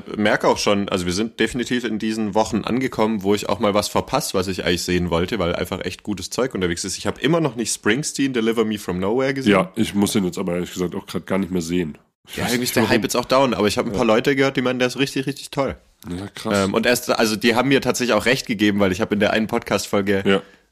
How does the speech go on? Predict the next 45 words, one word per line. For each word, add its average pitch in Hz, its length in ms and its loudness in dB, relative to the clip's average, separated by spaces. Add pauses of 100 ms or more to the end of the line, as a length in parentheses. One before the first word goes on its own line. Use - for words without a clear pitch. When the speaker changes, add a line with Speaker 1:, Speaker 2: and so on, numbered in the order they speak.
(120)
Speaker 1:
predicted, 110 720 0 (160)
dass 98 220 2
Speaker 2:
Das 107 100 2
Speaker 1:
es 98 120 0
Speaker 2:
ist, - 60 0
Speaker 1:
eben 107 140 2
Speaker 2:
das 101 80 -4
Speaker 1:
keine 110 220 4
Speaker 2:
ist - 160 -2
nicht 95 120 -2 (680)
Speaker 1:
Springsteen-Dings 123 1000 -2
wird, 120 240 4
sondern 107 280 2
dass 104 140 2
es 107 120 -4
eigentlich 107 280 0
eine 104 120 2
Geschichte 104 420 0
wird, 104 120 2
wo 104 80 4
man 101 160 2
nur 120 160 4
nutzt, - 520 0
dass 101 160 0
man 101 100 2
den 101 120 2
Mensch 101 280 0
kennt, 117 320 0
aber 92 200 2
eigentlich 101 240 -4
könnte 101 240 0
es 101 40 2
auch 95 60 -2
einfach 92 240 -2
jeder 98 220 2
andere 113 200 -2
Mensch 117 240 -4
sein. 113 220 0
Speaker 2:
Ja. 95 80 2
Speaker 1:
Also 90 140 -6
es 87 100 -8
geht 92 120 -2
eher 95 180 2
um 90 120 -2
die 90 220 -4